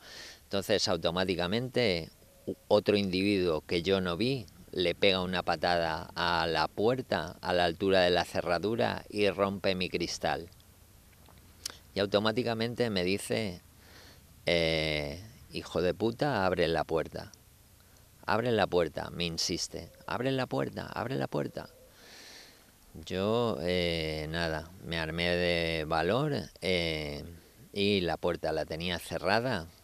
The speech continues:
Mm, puse u-, la rodilla en la puerta y la mano en la manivela y cogí un cuchillo con la mano derecha que tenía de cocina grande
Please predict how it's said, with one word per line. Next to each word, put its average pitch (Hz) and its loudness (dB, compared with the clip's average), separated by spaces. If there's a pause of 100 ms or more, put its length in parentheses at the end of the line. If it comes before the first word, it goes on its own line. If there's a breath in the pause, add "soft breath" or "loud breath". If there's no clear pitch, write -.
(240)
Mm, 78 -8
puse 82 0
u-, 73 -6 (220)
la 80 0
rodilla 82 -2
en 82 -4
la 80 -2
puerta 104 -2
y 85 -2
la 82 -2
mano 90 -2
en 87 -2
la 87 0
manivela 90 0 (580 loud breath)
y 107 0
cogí 95 -4
un 85 -8
cuchillo 101 -2
con 80 -4
la 78 -4
mano 90 -4
derecha 87 -2
que 82 -6
tenía 82 -6
de 76 -4
cocina 104 -6
grande 95 -4